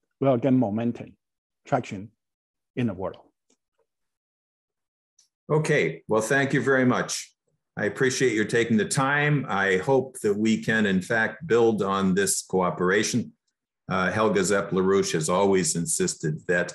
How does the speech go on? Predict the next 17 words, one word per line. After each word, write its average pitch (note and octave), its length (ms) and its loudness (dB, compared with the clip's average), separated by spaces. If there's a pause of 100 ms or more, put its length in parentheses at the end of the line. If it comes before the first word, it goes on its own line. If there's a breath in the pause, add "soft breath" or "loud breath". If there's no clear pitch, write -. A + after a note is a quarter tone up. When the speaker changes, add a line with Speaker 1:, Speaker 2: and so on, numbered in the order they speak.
(100)
Speaker 2:
if A#2 300 0
we G2+ 160 2
are F#2+ 100 2
going F#2+ 280 0
to F2 80 -2
bring F#2+ 240 0
about F2+ 500 -2 (520)
a F2 100 0
new F#2 200 2
paradigm E2+ 720 0
for F2+ 140 -2
mankind, F2 840 -2
it's E2 240 -6
going G2 240 0
to F2+ 80 2
mean F2+ 380 2
that E2 220 -2